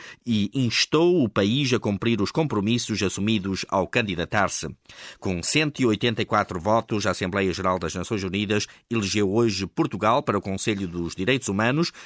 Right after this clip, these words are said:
organismo que zela pela proteção e promoção internacional dos direitos humanos,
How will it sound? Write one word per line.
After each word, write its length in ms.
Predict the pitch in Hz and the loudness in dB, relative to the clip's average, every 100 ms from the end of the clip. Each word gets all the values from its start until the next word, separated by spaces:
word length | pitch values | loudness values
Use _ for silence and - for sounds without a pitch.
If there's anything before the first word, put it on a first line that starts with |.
| - | -10
organismo 580 | - 104 107 113 101 101 | -4 0 2 2 0 -4
que 140 | - | -4
zela 320 | 95 104 95 - | 0 2 2 0
pela 200 | 98 90 | 0 -2
proteção 880 | - 170 185 117 101 - 123 127 | 0 0 2 2 2 2 2 2
e 80 | 117 | 2
promoção 600 | 95 117 110 98 110 101 | 0 0 -2 0 0 0
internacional 640 | 95 95 87 - 95 101 101 | 0 -4 -4 -4 0 2 0
dos 180 | 85 78 | -2 -4
direitos 360 | 90 117 - | 0 0 0
humanos, 440 | 95 107 110 120 | -2 0 0 -2